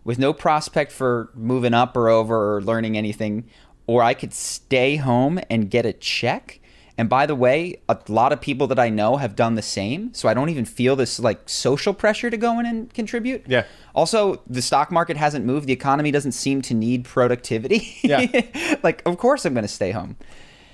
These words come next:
Speaker 2: So I read something interesting today. I, I'm, I've been very interested in, in economics recently
Speaker 1: Yeah.
Speaker 2: as I watch, like,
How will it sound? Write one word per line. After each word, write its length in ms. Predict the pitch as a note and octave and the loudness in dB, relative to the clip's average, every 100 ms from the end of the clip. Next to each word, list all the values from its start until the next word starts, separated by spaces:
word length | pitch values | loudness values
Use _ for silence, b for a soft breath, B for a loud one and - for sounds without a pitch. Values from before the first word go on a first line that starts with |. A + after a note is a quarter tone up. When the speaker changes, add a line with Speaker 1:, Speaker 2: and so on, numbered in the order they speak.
| B | B
Speaker 2:
So 100 | C#3 | 0
I 60 | C#3+ | 2
read 160 | E3 | 2
something 240 | E3 F3 C3+ | 0 0 0
interesting 300 | C3+ - A#2+ | -2 -4 -4
today. 380 | A2+ A#2 A#2+ - - - | 0 2 2 -2 -12 -8
I, 140 | A2 G#2 | -4 -2
I'm, 260 | B2 B2+ | -2 -4
I've 160 | - D#3 | -2 -2
been 120 | D3 | 0
very 160 | A#2+ A#2+ | 0 0
interested 280 | G#2+ - G2+ | -2 -8 -8
in, 200 | G2+ G2 - | -8 -12 -10
in 180 | A2 G2+ | -10 -8
economics 540 | G2+ G#2+ G#2 G2 F#2 | -8 -6 -6 -6 -8
recently 360 | F#2+ - E2+ F#2 | -12 -12 -10 -4
Speaker 1:
Yeah. 180 | B2 G2+ | -2 -2
Speaker 2:
as 160 | - G2+ | -4 -4
I 100 | G2+ | 0
watch, 360 | G2+ F#2 F#2+ - | 0 0 -2 -6
like, 260 | F2 - | -8 -10